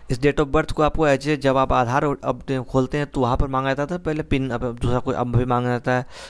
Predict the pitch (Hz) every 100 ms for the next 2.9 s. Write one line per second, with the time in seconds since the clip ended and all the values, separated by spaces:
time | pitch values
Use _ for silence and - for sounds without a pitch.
0 | - 123 - 131 - 131 127 123 131 127
1 | - 127 - 120 131 123 127 139 170 147
2 | 135 127 139 127 120 113 110 107 -